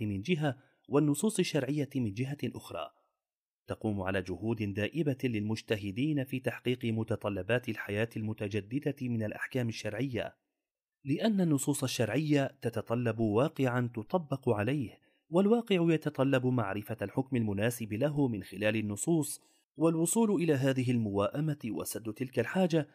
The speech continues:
إنما يكون من خلال جهود الفقيه المتمرس على اقتناص الأحكام من النصوص واستخراج المسائل من الأدلة.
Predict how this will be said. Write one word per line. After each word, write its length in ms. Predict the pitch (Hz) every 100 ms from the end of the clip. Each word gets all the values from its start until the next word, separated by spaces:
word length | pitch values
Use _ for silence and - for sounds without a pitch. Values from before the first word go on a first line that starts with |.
| _ _
إنما 320 | 233 220 185 175
يكون 360 | 160 160 156
من 120 | 139
خلال 400 | 135 131 113 110
جهود 340 | 104 98 120 117
الفقيه 560 | 110 - 101 135 123
المتمرس 800 | 120 113 117 117 110 156 165 -
على 220 | 135 120
اقتناص 500 | 123 - 107 98 101
الأحكام 400 | 95 - - 135
من 220 | 127 117 117
النصوص 600 | 104 104 170 165 - - _ _ -
واستخراج 800 | 160 233 - 131 - 160 190 165
المسائل 640 | 160 147 - 135 120 113
من 140 | 101
الأدلة. 540 | 92 - 127 98 90